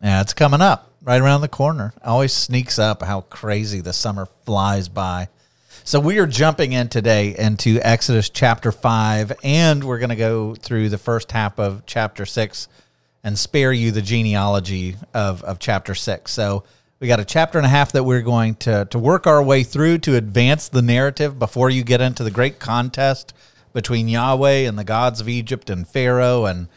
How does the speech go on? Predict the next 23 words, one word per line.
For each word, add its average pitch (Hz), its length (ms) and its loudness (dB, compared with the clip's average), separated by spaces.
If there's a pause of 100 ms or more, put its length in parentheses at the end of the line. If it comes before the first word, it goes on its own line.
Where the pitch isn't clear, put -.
(320)
and 117 200 -6
all 156 260 6
the 139 180 2
excitement 131 720 -2
that 117 160 -6
comes 123 400 -4
with 113 280 -4
the 95 120 -6
plagues 143 960 4
and, 98 300 -6
and 107 180 -4
what 107 200 -6
they 98 140 -4
mean. 127 480 -2 (440)
Uh, 110 240 -2
but 127 320 -2
today, 127 760 2
this 139 220 -2
is 180 120 -6
gonna 160 200 -2
be 127 260 0
where 117 240 -2
Moses 113 680 -2